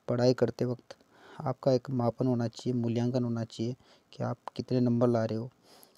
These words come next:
ठीक है फ्रेंड्स, और आपके अंदर कौन कौन सी विशेषता है, है ना, तो वो भी इसके अंदर मूल्यांकन के अंदर पढ़ेंगे, यानी कि आप श्रेष्ठ हो या प्रतिभाशाली हो,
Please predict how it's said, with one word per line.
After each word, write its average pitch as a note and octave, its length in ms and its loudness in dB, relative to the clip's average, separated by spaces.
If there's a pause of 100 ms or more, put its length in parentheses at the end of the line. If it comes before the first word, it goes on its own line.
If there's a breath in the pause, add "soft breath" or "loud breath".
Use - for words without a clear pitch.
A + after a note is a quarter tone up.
(100)
ठीक C#3 100 -4
है E3 60 -4
फ्रेंड्स, B2+ 320 -8 (400 soft breath)
और A#2+ 160 -2
आपके A#2+ 340 -2
अंदर B2 160 2
कौन B2 280 -2
कौन B2 140 -2
सी B2 160 -6
विशेषता A#2+ 500 -2
है, A#2+ 180 -6 (540 soft breath)
है C3 80 -4
ना, D#3 100 -6 (640 soft breath)
तो B2 60 -6
वो C3 240 2
भी C#3 220 2 (440)
इसके - 220 -4
अंदर C3 220 2
मूल्यांकन A#2+ 520 0
के A#2+ 120 -6
अंदर A#2 220 -4 (220)
पढ़ेंगे, G#2+ 440 -4 (100)
यानी A#2+ 180 -2
कि A#2+ 100 -4
आप A#2+ 140 -2
श्रेष्ठ A#2 420 -2
हो A#2 260 -4
या B2 100 -6
प्रतिभाशाली A#2 760 -2
हो, A#2+ 260 -8